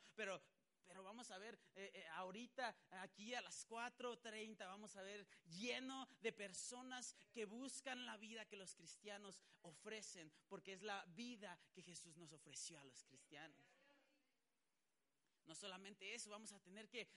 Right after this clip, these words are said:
desesperadamente abrir otra reunión porque se va a llenar. Vamos a tener una reunión a las ocho de la noche. No, a ver, ¿cuántos tienen?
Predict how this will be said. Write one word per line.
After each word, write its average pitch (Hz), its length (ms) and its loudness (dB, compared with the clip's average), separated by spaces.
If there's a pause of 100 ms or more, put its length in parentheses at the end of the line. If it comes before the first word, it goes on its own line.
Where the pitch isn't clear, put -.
desesperadamente 190 960 -4
abrir 196 260 0
otra 190 440 0
reunión 185 420 -6
porque 190 240 -12
se - 100 -14
va - 120 -16
a 196 40 -18
llenar. 202 300 -10 (880)
Vamos 240 220 2
a 240 100 0
tener 240 340 2 (120)
una 254 240 6
reunión 247 480 4
a 247 60 8
las 226 200 0
ocho 262 300 -2
de 247 80 2
la 233 160 4
noche. 277 500 2 (1080)
No, 269 60 4
a 247 640 10
ver, 285 200 10
¿cuántos 320 280 8
tienen? 320 320 8